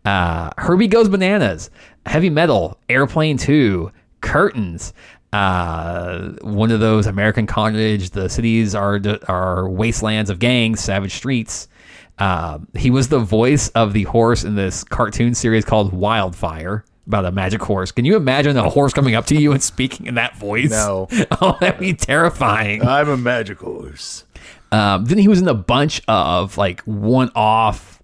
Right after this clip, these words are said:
Speaker 1: guest appearances in T V series like Macmillan and Wife, Cannon, Mannix, Mission Impossible, Quincy M E, Chips, Today's F B I.
Speaker 2: <laughs>
Speaker 1: Yeah. A-Team, T J Hooker, The Greatest American Hero, Werewolf, Murder, She Wrote, and Dinosaurs.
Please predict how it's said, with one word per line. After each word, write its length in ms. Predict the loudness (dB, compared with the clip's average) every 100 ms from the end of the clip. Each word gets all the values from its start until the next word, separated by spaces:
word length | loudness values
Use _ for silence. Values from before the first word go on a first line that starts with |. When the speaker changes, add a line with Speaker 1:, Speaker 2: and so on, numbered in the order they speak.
| -6 0
Speaker 1:
guest 200 | -2 0
appearances 340 | -2 -2 -2
in 100 | -6
T 200 | -4 -2
V 100 | 0
series 240 | 0 0 -2
like 120 | -6
Macmillan 460 | -10 -2 0 2 0
and 100 | 0
Wife, 260 | -2 -4 -4
Cannon, 480 | 0 2 0 -2
Mannix, 460 | -4 -4 -6 -8 -16 -18 -20 -12
Mission 320 | -2 0 2
Impossible, 680 | 0 0 2 2 2 2 0 -2
Quincy 460 | -2 -2 0 0
M 160 | 2 2
E, 220 | 2 0
Chips, 560 | -2 0 0 0 -4 -10 -16 -20 -4
Today's 640 | -4 0 2 4 4 2 0
F 240 | -4 -2
B 220 | -2 0
I. 720 | 0 0 -2 -4 -8 -10 -12 _ _ -14
Speaker 2:
<laughs> 300 | -12 -8 -6
Speaker 1:
Yeah. 220 | -6 -8 -14 -16 -4
A-Team, 440 | 0 0 2 2 2
T 140 | 0
J 180 | 2 2
Hooker, 440 | 2 2 2 0
The 100 | 0
Greatest 280 | 0 0 2
American 340 | 2 2 0 -2
Hero, 420 | 2 4 4 2
Werewolf, 580 | 0 0 2 0 0 0
Murder, 180 | 0
She 160 | 2 0
Wrote, 260 | 2 2 2
and 180 | 2
Dinosaurs. 880 | 2 2 2 0 -2 -4 -6 -6